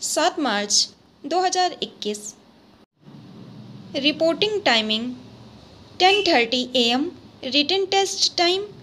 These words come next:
साढ़े ग्यारह से वन थर्टी। Roll number wise आपका यहाँ पर center दिया गया है। जिन candidates का रोल number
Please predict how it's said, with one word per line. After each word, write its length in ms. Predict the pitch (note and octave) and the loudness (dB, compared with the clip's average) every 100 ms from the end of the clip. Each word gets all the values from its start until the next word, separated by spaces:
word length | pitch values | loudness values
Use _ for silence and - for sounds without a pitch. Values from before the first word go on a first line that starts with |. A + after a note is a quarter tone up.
| - - - - - | -20 -20 -20 -20 -12
साढ़े 380 | - D#4+ D4+ F#4 | -2 2 4 4
ग्यारह 340 | D#4 A#3+ - B3+ | 4 2 2 0
से 200 | B3 G3 G#3 - - | -2 -6 -8 -12 -12
वन 280 | C4 F4+ F#4+ | 0 2 2
थर्टी। 440 | C#4+ F#3+ G#3 D4+ - - - - - - - - - - - - - - - - - - | 2 0 -2 -8 -10 -18 -20 -20 -20 -20 -20 -20 -20 -20 -20 -20 -20 -20 -20 -20 -20 -12
Roll 280 | C4+ D#4 D#4+ | -2 0 2
number 400 | D#4+ D#4+ G4 G#4 C4+ | 0 0 -2 -2 -2
wise 400 | A3+ G#3 G#3+ - - - - - - - - | 0 0 -2 -8 -14 -20 -20 -20 -20 -20 -6
आपका 300 | E4 F4 F#4+ | -2 0 4
यहाँ 280 | F4 D4 A3+ | 4 4 0
पर 160 | B3+ C#4+ | 0 2
center 460 | C#4 D4 C#4+ F#4 F#4+ | 2 0 0 0 -2
दिया 240 | B3 F3+ | 0 -2
गया 200 | F3+ G3+ G3+ | -2 -6 -6
है। 240 | A3 A#3 - - - - - - - | -8 -10 -16 -20 -20 -20 -20 -20 -4
जिन 280 | - G4+ G4+ | -2 0 0
candidates 680 | E4+ B3 A#3+ B3+ B3+ B3+ - | 0 0 -2 0 2 2 -2
का 140 | C4+ | -2
रोल 240 | B3+ C4+ C4+ | 0 0 0
number 440 | A#3+ A3+ A3 | -2 -2 -2